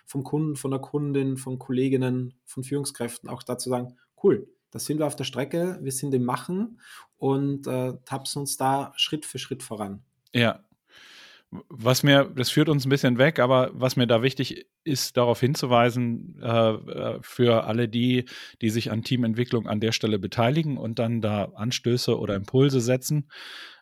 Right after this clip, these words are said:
Speaker 2: mm, ist, äh, die Tatsache, dass auch wenn wir jetzt, äh, vielleicht leichtfertig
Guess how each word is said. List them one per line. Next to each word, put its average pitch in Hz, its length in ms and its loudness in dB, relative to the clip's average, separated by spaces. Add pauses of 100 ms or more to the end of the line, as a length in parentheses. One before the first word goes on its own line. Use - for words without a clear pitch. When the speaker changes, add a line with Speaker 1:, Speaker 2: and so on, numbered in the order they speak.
(140)
Speaker 2:
mm, 127 580 4 (520)
ist, - 400 -4
äh, 131 120 2
die 120 200 0
Tatsache, 131 440 6
dass 120 140 4
auch 127 200 4
wenn 131 160 6
wir 127 100 10
jetzt, 120 320 6 (560)
äh, 165 80 -10 (100)
vielleicht 117 440 2
leichtfertig 127 720 6